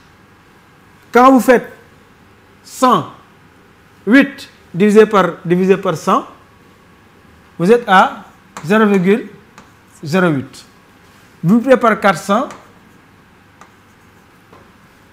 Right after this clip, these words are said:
vous multipliez par quatre cents, pardon. Quatre cents. Je change de couleur. Quatre fois huit,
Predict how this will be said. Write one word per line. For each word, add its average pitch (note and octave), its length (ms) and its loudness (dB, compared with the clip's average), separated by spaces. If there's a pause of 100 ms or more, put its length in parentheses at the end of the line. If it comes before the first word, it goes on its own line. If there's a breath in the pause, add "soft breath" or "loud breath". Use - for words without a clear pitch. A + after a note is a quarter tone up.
(600)
vous F3+ 140 -2
multipliez G3 280 0
par G#3 400 -4
quatre G3 260 -2
cents, G3+ 420 -4
pardon. F3 520 -4 (2750)
Quatre D#3+ 220 -8
cents. A3+ 380 -6 (1800)
Je D3 60 -14
change E3+ 260 -10
de E3 80 -6
couleur. G#3+ 340 -2 (2000)
Quatre F#3 200 -6
fois G3 160 -4
huit, G3+ 400 0